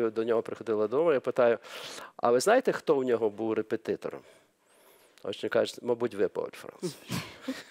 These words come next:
А Джон Дальтон, да. Він його вчив хімії, фізики і математики.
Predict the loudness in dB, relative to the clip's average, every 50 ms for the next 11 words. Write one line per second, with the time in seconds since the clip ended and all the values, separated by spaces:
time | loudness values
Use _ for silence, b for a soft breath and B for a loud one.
0 | -14 -12 -12 -12 -12 -14 -16 B B B B B B B B B B -2 0 2
1 | 2 2 0 -2 -4 -2 -2 0 2 2 2 2 0 -4 -10 -12 -12 -14 -4 0
2 | 0 0 0 -2 -8 _ _ b b b b b b b b b -12 -8 -4 -2
3 | 0 0 0 0 -2 -2 -4 -4 -4 -4 -4 -4 -2 -2 -2 -2 -4 -4 -6 -8
4 | -8 -6 -6 -8 -8 -8 -8 -8 -8 -10 -10 -8 -6 -4 -2 -2 -2 -4 -6 b
5 | b b b b b b b b b b _ -6 -6 -6 -6 -6 -8 -10 -12 -16
6 | -20 -20 -20